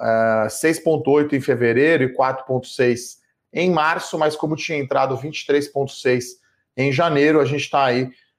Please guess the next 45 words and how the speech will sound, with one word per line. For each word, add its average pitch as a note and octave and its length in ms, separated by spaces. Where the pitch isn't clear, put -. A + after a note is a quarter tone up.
no B2+ 80
acumulado D3 500
do D3+ 200
ano, E3 300
né, C#3 120
a C#3 40
gente C#3 220
tem C#3+ 100
os C3 100
dados C3+ 280
até C#3 220
o D#3 40
dia D#3 140
vinte C#3+ 320
e - 80
oito C#3 480
só C3 360
de, G#2+ 680
de A2 160
abril, B2+ 360
né, B2+ 160
só B2 180
até B2 160
a A2+ 100
quarta-feira A#2 600
da A2+ 60
semana A2+ 280
passada, C3 580
quase F3+ 300
vinte D3+ 400
bilhões C#3+ 360
de B2+ 80
reais, A#2 380
né? A2 160
Então, A#2+ 280
o - 20
estrangeiro C#3 640
que D#3+ 380
na C#3+ 60
verdade, C#3+ 340
levou E3 400
a D3 40
bolsa D3+ 300
pra D#3+ 160
cima. B2 460